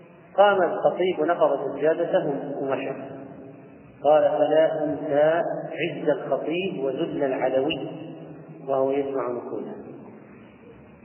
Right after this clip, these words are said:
فما كانوا، يعني، يبيعون العلم بالمال. الذي يرغب في العلم يأتي، يستمع ويأتي.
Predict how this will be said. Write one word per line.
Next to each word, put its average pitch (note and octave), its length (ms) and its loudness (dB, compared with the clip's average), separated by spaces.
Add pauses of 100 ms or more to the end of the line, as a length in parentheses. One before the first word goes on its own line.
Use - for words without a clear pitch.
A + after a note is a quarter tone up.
(340)
فما A#3+ 200 6
كانوا، D#3+ 400 2
يعني، C3+ 280 0
يبيعون C#3 400 0
العلم B2 440 -2
بالمال. A#2+ 580 -2 (1160)
الذي E3 340 0
يرغب D#3 380 4
في C3 80 -4
العلم F#3 300 2
يأتي، - 540 -4 (880)
يستمع D3 640 0 (480)
ويأتي. C#3+ 580 -2